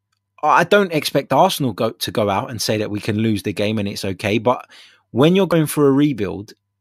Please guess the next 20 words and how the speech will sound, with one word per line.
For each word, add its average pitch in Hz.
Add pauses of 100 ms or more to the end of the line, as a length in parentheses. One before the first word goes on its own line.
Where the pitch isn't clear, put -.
(380)
and 117
when 135
confidence 147
is 107 (760)
on 135
and 123
off, 143
up 139
and 127
down, 135
if 135
you 143
like. 147 (500)
I 123
think 147
it's 131
important 143
to -
contextualize -
results, 101